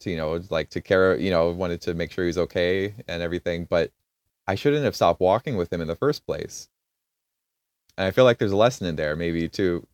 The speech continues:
to respect the calling and the journey of the people who have walked before you.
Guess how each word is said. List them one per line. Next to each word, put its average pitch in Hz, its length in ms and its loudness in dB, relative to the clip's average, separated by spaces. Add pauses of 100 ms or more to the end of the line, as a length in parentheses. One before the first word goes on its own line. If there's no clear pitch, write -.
(120)
to 104 120 -2
respect 104 400 2
the 104 60 -6
calling 90 500 0
and 87 80 -4
the 87 80 -2
journey 87 360 0
of 82 120 -4
the 85 60 -10
people 90 340 -4
who 90 140 0
have 80 120 -2
walked 80 320 -2
before 78 360 -6
you. 78 280 -10